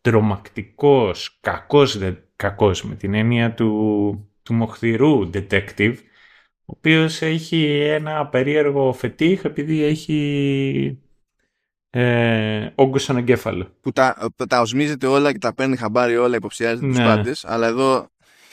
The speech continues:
Speaker 2: δεν είχε ιδέα για τη φάση με τον
Speaker 1: Ναι,
Speaker 2: Will Weaver.
Speaker 1: ναι.
Speaker 2: Άρχισε να υποψιάζεται όταν δεν ήξερε το safe word. <laughs>
Speaker 1: Ναι.
Speaker 2: Όχι, Stewie.
Speaker 1: Και, και μετά σκάει εδώ πέρα και τι είναι;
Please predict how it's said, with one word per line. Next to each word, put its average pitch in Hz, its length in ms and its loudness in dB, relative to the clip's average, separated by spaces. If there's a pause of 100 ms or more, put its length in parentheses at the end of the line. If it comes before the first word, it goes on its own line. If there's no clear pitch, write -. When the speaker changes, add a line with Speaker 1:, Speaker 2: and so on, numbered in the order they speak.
(120)
Speaker 2:
δεν 123 340 -2
είχε 120 280 -2
ιδέα 113 300 2
για 92 120 -4
τη 87 80 -12
φάση 104 220 -8
με 98 60 -8
τον 113 140 -2
Speaker 1:
Ναι, 117 200 2
Speaker 2:
Will 107 40 0
Weaver. 101 140 -2
Speaker 1:
ναι. 117 120 -2 (260)
Speaker 2:
Άρχισε 127 240 0
να 160 60 0
υποψιάζεται 135 480 0
όταν 151 140 -2
δεν 147 100 -2
ήξερε 151 220 -4
το 143 120 -6
safe 135 220 4
word. 170 260 -4 (580)
<laughs> 120 160 -2 (140)
Speaker 1:
Ναι. 117 140 0
Speaker 2:
Όχι, 110 300 2
Stewie. 117 220 -2 (440)
Speaker 1:
Και, 113 400 2
και 117 140 -2
μετά 165 600 0
σκάει 165 320 0
εδώ 127 140 0
πέρα 180 240 0
και 208 140 -2
τι 170 140 -2
είναι; 76 280 -2